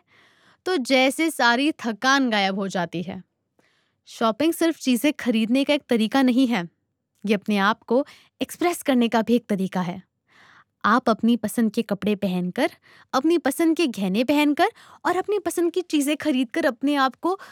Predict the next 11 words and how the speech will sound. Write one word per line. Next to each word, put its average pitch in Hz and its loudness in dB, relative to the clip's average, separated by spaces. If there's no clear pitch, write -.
और 339 2
भी 339 2
ज्यादा 294 2
confident 262 -2
और 392 0
खुश - -2
महसूस 247 0
करते 185 -2
हैं। 175 -8
और 240 2
हाँ, 214 2